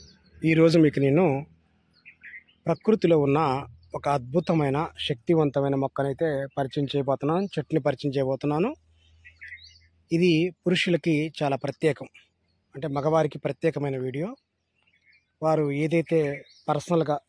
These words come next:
బాధపడుతూ ఉంటారో, అంటే స్త్రీతో వారు సరైన సుఖాన్ని పొందలేక, వీరి శరీరం సహకరించక బాధపడుతూ ఉంటారో, అలాంటి వారికి ఈ యొక్క వీడియో అనేది చాలా ప్రత్యేకమైంది. చూడండి, చాలామందికి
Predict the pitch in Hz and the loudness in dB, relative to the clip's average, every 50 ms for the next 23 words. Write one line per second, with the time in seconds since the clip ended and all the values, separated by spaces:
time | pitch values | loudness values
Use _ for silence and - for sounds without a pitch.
0 | _ _ _ _ _ _ _ _ _ _ _ _ _ _ _ - 143 143 147 143 | _ _ _ _ _ _ _ _ _ _ _ _ _ _ _ -8 -4 0 0 0
1 | 143 135 151 135 - - 143 139 135 127 139 131 135 165 - - _ - - _ | 0 0 -2 -4 -4 -4 -4 -4 -4 -6 -6 -8 -8 -8 -10 -14 _ -20 -20 _
2 | - _ _ _ _ _ _ _ _ - 143 170 165 151 139 - - 160 160 151 | -20 _ _ _ _ _ _ _ _ -6 -2 -2 0 -2 -2 -4 -4 -4 -4 -4
3 | - 165 156 147 143 139 143 139 131 127 - - 151 147 147 151 143 - - - | -2 -2 -2 -2 -2 -2 -4 -6 -8 -8 -8 -6 -4 -2 -2 -4 -4 -6 -8 -6
4 | - 160 151 156 143 - 143 135 139 135 135 127 - 156 160 - - _ _ _ | -4 -4 -2 -4 -4 -6 -6 -4 -4 -4 -4 -4 -4 -6 -6 -6 -10 _ _ _
5 | _ _ _ _ _ _ _ _ - - - - _ 143 151 151 151 143 131 - | _ _ _ _ _ _ _ _ -20 -20 -20 -16 _ -6 -4 -4 -4 -4 -6 -4
6 | - 156 160 165 165 165 160 143 - 147 139 - 147 143 139 131 - 147 135 123 | -2 0 0 0 0 0 -2 -2 -2 -4 -4 -2 -4 -4 -6 -6 -6 -6 -4 -2
7 | 131 135 139 139 143 135 131 - 139 131 127 120 135 135 202 269 - - 135 143 | -2 -2 -2 -2 -4 -6 -6 -6 -6 -6 -6 -6 -6 -6 -6 -6 -6 -4 -2 -2
8 | 151 143 139 151 139 139 135 139 - - 139 127 - 127 120 113 127 139 139 151 | -2 -2 -2 -2 -2 -4 -4 -4 -6 -6 -6 -6 -8 -10 -12 -10 -8 -6 -4 -4
9 | 147 139 131 135 151 240 233 - 143 131 127 - - 123 - - 151 135 - 135 | -4 -4 -4 -4 -6 -8 -8 -8 -10 -10 -10 -10 -12 -12 -8 -8 -8 -8 -6 -8
10 | 131 131 135 160 247 262 - - - - - - - - - - - - - - | -8 -8 -8 -10 -10 -12 -14 -12 -10 -10 -10 -10 -12 -14 -16 -18 -16 -14 -14 -12
11 | - - - - - _ - - _ _ _ _ - - _ _ - - - - | -12 -14 -14 -16 -20 _ -20 -20 _ _ _ _ -20 -20 _ _ -20 -20 -20 -20
12 | - - - 196 180 175 185 185 160 - - 170 175 175 170 185 185 196 - - | -16 -4 0 2 4 6 6 4 4 2 2 2 2 2 2 2 0 0 0 0